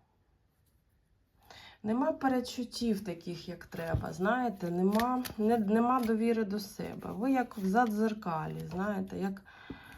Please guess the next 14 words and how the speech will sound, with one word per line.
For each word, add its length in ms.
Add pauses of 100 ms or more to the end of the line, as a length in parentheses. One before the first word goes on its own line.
(100)
в 180
омані 480
в 100
тумані. 680 (1300)
Тут 220
свічки 540
хтось 320
вже 320 (720)
прожигає 760
по 200
вашу 400
душу. 680 (2500)
Стара 460
історія. 800